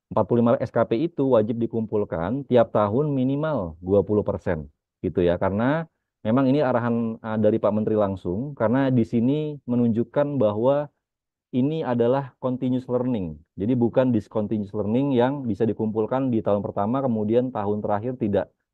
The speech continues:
belajar begitu ya. Sehingga dibuatlah kebijakan seperti ini. Kemudian terkait pemenuhan e-, aspeknya, untuk pembelajaran tentu kita sudah tahu ya,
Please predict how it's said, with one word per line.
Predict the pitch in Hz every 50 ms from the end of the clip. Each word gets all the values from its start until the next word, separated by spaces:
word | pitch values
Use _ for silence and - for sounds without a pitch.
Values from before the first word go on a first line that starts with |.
| _ -
belajar | 95 95 98 95 92 98 135 135 123 107
begitu | 98 98 101 92 123 113
ya. | 104 110 113 - _ _ _ _ _ _
Sehingga | - 101 95 101 113 123 131 127 131 - -
dibuatlah | 117 104 104 104 104 101 113 120
kebijakan | - 107 98 98 90 92 87 107 110
seperti | 110 - 101 85 82 90 87
ini. | 78 78 76 78 - _ _ _ _ _ _ _ _ _ _ _ _ _ _ _ _ _ _ _ _ _ _ _ _ _ _ _ -
Kemudian | 113 123 127 131 165 185
terkait | 170 165 - 147 151
pemenuhan | - 151 139 139 143 139 143 -
e-, | - 120 -
aspeknya, | - 127 127 - - - 135 - - 113 95 98 123 156
untuk | - 139 127 120 131
pembelajaran | 135 131 131 127 127 120 113 131 139 -
tentu | 156 135 151
kita | - 151 139
sudah | 156 - 143 123 117 113 -
tahu | 104 98 107 127 147 160
ya, | 131 113 123